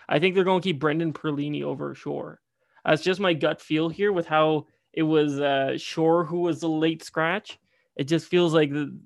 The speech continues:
I don't know. <laughs> I feel like it's, uh, he's, he's headed to, uh, Bakersfield, and, uh, Marody's gonna get something.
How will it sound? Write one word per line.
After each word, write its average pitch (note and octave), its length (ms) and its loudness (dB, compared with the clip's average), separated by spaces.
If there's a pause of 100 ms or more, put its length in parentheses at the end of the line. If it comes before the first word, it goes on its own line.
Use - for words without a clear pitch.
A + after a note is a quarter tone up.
(240)
I C#3+ 120 -6
don't D#3 180 2
know. D#3+ 200 2
<laughs> D#3+ 40 -4
I C#3+ 80 0
feel F3+ 240 4
like E3+ 260 6
it's, E3 240 2
uh, D3+ 320 4
he's, D3 260 -4
he's D#3+ 240 -4
headed D#3+ 320 0
to, D#3 280 0
uh, D3+ 140 0
Bakersfield, D3 800 -4 (500)
and, C#3+ 240 -2
uh, D3 100 2
Marody's D3 640 0
gonna D3 260 -4
get D3 200 -6
something. C#3+ 440 -10